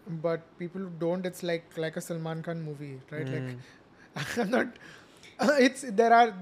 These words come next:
Speaker 1: there are people who re-, legitimately enjoy that, and that's fine for them,
Speaker 2: Hmm.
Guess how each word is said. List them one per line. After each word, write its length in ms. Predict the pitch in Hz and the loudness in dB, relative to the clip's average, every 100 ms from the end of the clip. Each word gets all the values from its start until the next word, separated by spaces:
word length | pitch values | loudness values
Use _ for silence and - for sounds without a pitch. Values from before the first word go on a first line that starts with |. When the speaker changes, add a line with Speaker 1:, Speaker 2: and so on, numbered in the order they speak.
| 175 220 | -16 -10
Speaker 1:
there 200 | 190 202 | 2 4
are 160 | 220 226 | 4 4
people 240 | 226 233 | 0 0
who 100 | 240 | 0
re-, 200 | 202 226 | 0 -4
legitimately 840 | 214 202 190 214 226 220 214 220 | 0 0 0 -2 0 -2 -2 -2
enjoy 400 | 196 196 190 202 | 0 0 2 2
that, 320 | 185 165 156 175 | 0 -2 -2 -6
and 220 | 160 160 | -8 -6
that's 200 | 160 - - | -8 -10 -10
fine 400 | 185 190 190 185 | -4 -2 -2 -4
for 120 | 170 | -2
them, 380 | 180 180 160 202 _ - | 0 -2 -6 -10 _ -10
Speaker 2:
Hmm. 260 | 147 143 | -8 -6